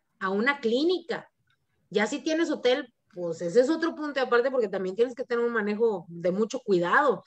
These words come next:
No vas a poder, este, tener pacientes enfermos y no enfermos, porque vamos a hacer un, una tarugada ahí. Entonces, ese tipo de cosas son las que a veces no tenemos esa precaución. A veces se nos hace fácil.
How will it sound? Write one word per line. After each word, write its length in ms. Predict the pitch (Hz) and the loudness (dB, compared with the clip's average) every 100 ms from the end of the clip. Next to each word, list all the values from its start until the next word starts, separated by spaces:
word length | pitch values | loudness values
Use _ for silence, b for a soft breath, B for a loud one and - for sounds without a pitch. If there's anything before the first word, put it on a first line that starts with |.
| B B | B B
No 140 | 185 214 | -2 2
vas 120 | 233 | 2
a 120 | 240 | 2
poder, 260 | 190 196 202 | -2 -4 -2
este, 600 | 220 - - 170 156 151 | -4 -6 -2 0 0 -2
tener 320 | 196 185 202 | -4 -4 -4
pacientes 380 | 208 196 196 196 | -4 -6 -6 -2
enfermos 440 | 196 180 202 202 180 | -4 -2 -4 -4 -6
y 60 | |
no 100 | 170 | -6
enfermos, 420 | 180 175 185 202 202 | -6 -6 -6 -6 -8
porque 200 | 175 156 156 151 | -6 -8 -8 -6
vamos 260 | 160 190 | -4 -4
a 40 | 202 | -4
hacer 240 | 165 165 | -2 -4
un, 180 | 175 165 _ _ _ _ _ _ - | -4 -10 _ _ _ _ _ _ -6
una 460 | 180 208 190 165 | 0 0 0 -4
tarugada 380 | 175 170 165 170 | -4 0 2 2
ahí. 200 | 170 185 b b b _ | 0 -2 b b b _
Entonces, 540 | - 226 226 208 - _ | 4 6 6 2 -2 _
ese 240 | 247 240 262 | -4 -2 -4
tipo 320 | 247 - 240 | -8 2 2
de 140 | 226 | 2
cosas 360 | 196 196 214 202 | -2 -6 -6 -6
son 220 | 196 185 | -6 -6
las 160 | 196 - | -8 -10
que 120 | 185 | -6
a 40 | |
veces 500 | 175 175 190 190 - _ _ | -6 -6 -8 -12 -16 _ _
no 320 | 190 185 190 190 | -10 -6 -6 -4
tenemos 460 | 202 196 196 190 | -4 -4 -6 -10
esa 240 | 190 196 196 | -10 -12 -10
precaución. 500 | 180 165 151 175 156 _ | -8 -8 -6 -8 -10 _
A 120 | - 180 | -10 -8
veces 200 | 180 - | -8 -8
se 100 | 214 | -8
nos 200 | 185 180 | -8 -10
hace 180 | 180 208 | -8 -8
fácil. 420 | - 190 - 175 | -8 -10 -10 -20